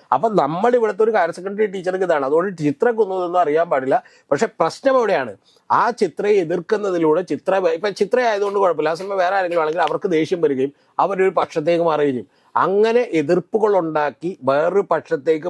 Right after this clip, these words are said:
മാറ്റുന്ന തന്ത്രം കൂടി ഇവിടെ എന്ത് ചെയ്യാണ്? വിജയിക്കുകയാണ്. അപ്പൊ അതുകൊണ്ട് അത്തരത്തിലുള്ള, ഞാൻ പറഞ്ഞു വന്നത്, എല്ലാ സൈഡിൽ നിന്നും,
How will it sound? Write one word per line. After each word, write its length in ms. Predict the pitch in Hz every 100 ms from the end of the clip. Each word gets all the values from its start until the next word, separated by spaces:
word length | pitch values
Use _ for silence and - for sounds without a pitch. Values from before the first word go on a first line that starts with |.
| 156 131
മാറ്റുന്ന 520 | 139 139 165 156 175 180 135
തന്ത്രം 420 | 143 147 175 185 151
കൂടി 320 | 139 147 151 - _ _ 143
ഇവിടെ 140 | 156 165
എന്ത് 120 | 156 165
ചെയ്യാണ്? 260 | 175 165 139
വിജയിക്കുകയാണ്. 640 | 139 156 165 156 185 135 - _ - -
അപ്പൊ 140 | 160
അതുകൊണ്ട് 400 | 156 202 226 226
അത്തരത്തിലുള്ള, 680 | 233 139 - 185 196 214 220
ഞാൻ 240 | 196 156 180
പറഞ്ഞു 200 | 190 208
വന്നത്, 260 | 196 160
എല്ലാ 760 | 151 143 170 196 208 220 220 220 -
സൈഡിൽ 460 | 160 170 196 190
നിന്നും, 360 | 180 175 180